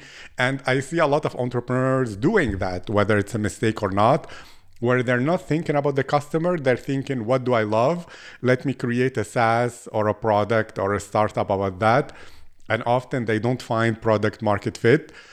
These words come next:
but in many ways, they're following their soul. <laughs> You know what I mean? While some others could create, uh, a startup that is doing the product market fit, they're doing all that, and all they do in the end is sell that business to start a passion business that will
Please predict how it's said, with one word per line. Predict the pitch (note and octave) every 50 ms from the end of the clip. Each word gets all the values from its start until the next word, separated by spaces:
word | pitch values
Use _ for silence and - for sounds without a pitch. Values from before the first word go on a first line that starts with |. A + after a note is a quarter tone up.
| - - - -
but | - G#2 G2+ B2 A#2+ A#2+ A#2+ A#2+ - -
in | C#3 B2+ B2 A#2+
many | C3 C3+ C#3 C3
ways, | B2 A2+ A2+ A#2 A#2+ C3 D3+ D#3+ D3+ C#3+ - - - -
they're | - A#2+ B2 B2 A2+
following | - - C3+ B2 C3 B2+ A#2+ A#2+ A#2 A2+ A2
their | G2 G#2+ G#2 F#2+
soul. | - - - A#2 G2 F#2+ G2 F#2 F#2+ G#2 G#2 -
<laughs> |
You | - F#3+ D3+ D3+ F3
know | G3
what | F#3 D3 - C#3+
I | C3 A#2+
mean? | D3 B2 A2+ A2+ G#2 - - - - - - - - - -
While | B2+ B2+ C3 A#2+
some | - - D3+ D#3 -
others | - C3 C3 D3+ D3+ D#3+ E3 E3 D3+ C#3 C#3+ - -
could | - D3+ C3+ B2 G2+ -
create, | - B2+ B2 A#2+ B2 B2+ B2+ C#3 D3 C#3+ C#3+ - - - - - - - -
uh, | A#2 A2 A2+ A#2+ -
a | A#2
startup | G#2+ - - - C#3 C#3 C3+ - - C#3 C3 B2 A2
that | A#2 A#2 A2+ -
is | A#2+ A2 G#2 F#2+
doing | F#2+ A#2+ D3+ F3+ F3 D#3 B2+
the | A2+ A2
product | - - A#2+ A#2 A2 A#2 A2 - -
market | C3 D3 F3 E3+ - C3+ - -
fit, | - A2+ G2 F#2 F2+ F#2
they're | G#2 G#2 G#2
doing | G2+ G2+ B2+ C#3 C#3 B2+ B2
all | - B2 B2 B2+ C3
that, | G#2 A2+ A#2 C3 E3+ F3 - - - - - - - - -
and | - B2+ B2+ B2+ D3 - -
all | C#3+ C3+ D#3+ D3
they | B2+ C#3 B2+ A#2+
do | A2+ C#3 D3+
in | C#3+ A#2+
the | G#2 A2+ G#2+
end | A2+ A#2 B2+ C#3+ C3
is | B2 - -
sell | - - C3+ C3+ C#3+ B2
that | A#2+ B2 A#2 - -
business | A#2 A2 G#2+ A2+ C3+ D3+ D3+ -
to | - - A#2+
start | - - - C#3 B2+ C#3 C#3 - - B2+
a | A#2+
passion | - - C3+ C3+ D3 - - C#3 B2+ A#2+
business | G#2 A#2 A#2 G#2+ B2 C3+ D#3 E3 D3
that | A#2 A#2+ A#2+ A#2
will | C#3 A#2+ A#2 A2+ A2+ G#2+